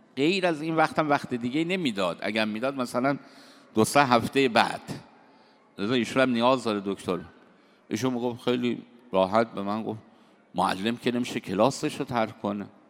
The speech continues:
برو سر کلاست." می‌گفت من دیگه نتونستم هیچی بگم، می‌گفت رفتم سر کلاس. گفتم: "من امروز برم منزل،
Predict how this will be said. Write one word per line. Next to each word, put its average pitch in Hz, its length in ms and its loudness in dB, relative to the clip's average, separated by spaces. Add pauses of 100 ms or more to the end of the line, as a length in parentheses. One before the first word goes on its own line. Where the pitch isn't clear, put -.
(140)
برو 143 140 4
سر 113 260 -4
کلاست." 92 680 -6
می‌گفت 156 200 -6
من 175 140 -4
دیگه 151 180 -10
نتونستم 95 680 -6
هیچی 87 300 -10
بگم، - 360 -12 (600)
می‌گفت 139 160 0
رفتم 135 340 2
سر 110 280 -2
کلاس. - 600 -12 (1500)
گفتم: 135 300 2
"من 123 280 2
امروز 107 520 0
برم 98 540 0 (160)
منزل، 104 680 0